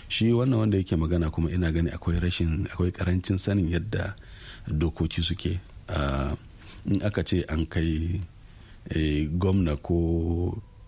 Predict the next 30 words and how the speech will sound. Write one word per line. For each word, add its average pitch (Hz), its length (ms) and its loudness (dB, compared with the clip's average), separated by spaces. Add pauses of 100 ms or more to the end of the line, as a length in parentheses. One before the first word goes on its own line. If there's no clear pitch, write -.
ƙara 90 560 2
kamar 87 240 2
yadda 82 100 0
ya 82 60 2
magana 78 320 0
a 78 100 -4
baya 80 280 0
ba 78 280 -2
ana 98 280 2
nufin, 82 360 0 (280)
eh, 73 280 -2
gwamna 101 640 2
personally 101 640 2
ba 82 140 0
ne 82 100 -2
aka 78 220 -4
yi. 73 60 -2 (100)
Ita 113 180 0
kujeran 95 600 2
gwamna 95 300 0
sabila 90 380 0
da 80 100 -2
ƙarfi 104 440 -2
da 101 80 0
doka 82 320 -4
ya 90 140 -4
bata 92 300 -4
a 87 40 -8
kan 101 260 -4
fili 82 320 -4